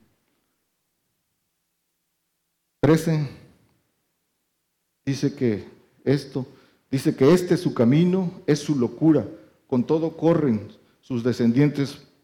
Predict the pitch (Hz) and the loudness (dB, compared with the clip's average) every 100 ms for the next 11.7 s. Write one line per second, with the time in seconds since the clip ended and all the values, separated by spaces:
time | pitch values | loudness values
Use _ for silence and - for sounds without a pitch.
0 | - 120 117 117 127 123 113 113 120 120 | -6 0 2 2 0 -2 0 4 2 0
1 | - - - _ _ _ _ _ 131 151 | -8 -16 -20 _ _ _ _ _ -10 -6
2 | 135 151 156 147 147 151 151 143 135 143 | -4 -4 -4 -2 0 0 -2 -4 -6 0
3 | 160 131 - - _ _ _ _ 127 123 | 0 0 -4 -18 _ _ _ _ 0 2
4 | 123 123 123 - _ _ _ _ _ _ | 2 -2 -10 -20 _ _ _ _ _ _
5 | - 131 139 185 175 170 151 139 - - | 4 6 8 8 8 4 0 -4 -12 -16
6 | - 139 135 175 180 185 190 - - _ | 0 2 6 6 4 2 -4 -10 -20 _
7 | _ _ _ _ _ _ _ _ _ 147 | _ _ _ _ _ _ _ _ _ -6
8 | 135 131 147 175 175 147 123 - 180 180 | 0 2 4 4 4 4 2 2 4 4
9 | 170 - - - 120 120 104 104 107 101 | 2 -4 -12 -10 -8 -6 -4 -4 -4 -4
10 | 101 107 101 - 85 - _ _ _ _ | 0 -2 -2 -10 -16 -20 _ _ _ _
11 | _ _ _ _ 107 104 98 | _ _ _ _ -4 -2 -4